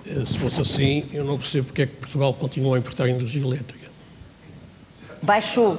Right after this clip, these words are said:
Speaker 2: Eu não disse que é autossuficiente.
Speaker 1: Desculpa.
Speaker 2: Baixou.
Speaker 1: Se
Speaker 2: É uma
Speaker 1: fosse
Speaker 2: grande
Speaker 1: assim,
Speaker 2: diferença entre
Speaker 1: olha,
Speaker 2: baixar
Speaker 1: eh,
Speaker 2: e ser
Speaker 1: o que eu,
Speaker 2: autossuficiente.
Speaker 1: o que eu só queria dizer rapidamente é o seguinte. <coughs> E volto a afirmar, assim, não houve, não foi feito, nem pelo governo anterior, nem por este,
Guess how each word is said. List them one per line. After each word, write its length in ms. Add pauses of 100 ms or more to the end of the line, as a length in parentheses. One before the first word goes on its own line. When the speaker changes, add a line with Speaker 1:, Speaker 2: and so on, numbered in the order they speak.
Speaker 2:
Eu 80
não 120
disse 240
que 80
é 40
autossuficiente. 720
Speaker 1:
Desculpa. 160
Speaker 2:
Baixou. 420 (680)
Speaker 1:
Se 120
Speaker 2:
É 40
uma 120
Speaker 1:
fosse 60
Speaker 2:
grande 240
Speaker 1:
assim, 60
Speaker 2:
diferença 640
entre 180
Speaker 1:
olha, 160
Speaker 2:
baixar 460
Speaker 1:
eh, 40
Speaker 2:
e 20
ser 120
Speaker 1:
o 20
que 40
eu, 40
Speaker 2:
autossuficiente. 640
Speaker 1:
o 80
que 120
eu 300
só 220
queria 200
dizer 260
rapidamente 680
é 40
o 80
seguinte. 260 (260)
<coughs> 540 (320)
E 200 (100)
volto 340
a 60
afirmar, 380
assim, 260
não 140
houve, 720
não 120
foi 220
feito, 500
nem 220
pelo 160
governo 320
anterior, 480
nem 160
por 160
este, 220